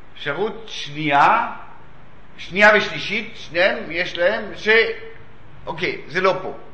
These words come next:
פה זה לא. שאלה אם ריקום או אשם. זה, זה השני צדדים.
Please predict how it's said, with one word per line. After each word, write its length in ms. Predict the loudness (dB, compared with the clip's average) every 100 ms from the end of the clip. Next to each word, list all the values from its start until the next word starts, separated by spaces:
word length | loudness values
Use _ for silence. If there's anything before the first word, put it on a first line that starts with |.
| -14 -6
פה 200 | 2 4
זה 140 | 4
לא. 380 | 4 4 2 -4 -12 -14 -14 -14 -14 -14 -14 -14 -14 -14
שאלה 580 | -6 0 8 8 8 2
אם 480 | -2 -2 -4 -6 -8 -12 -14 -14 -14 -14
ריקום 920 | -6 -4 -4 0 4 6 4 -2 -8 -12 -14 -14 -14 -14 -14 -14 -14 -14 -14 -14 -10
או 220 | 2 4 4
אשם. 280 | 2 -4 -4 -12 -14 -16 -14 -16 -16 -16 -16 -16 -14 -14 -14 -14 -14 -12 -12 -14 -14 -14 -6
זה, 400 | 4 6 6 2
זה 180 | 4 4
השני 240 | 4 0
צדדים. 340 | 0 -4 -6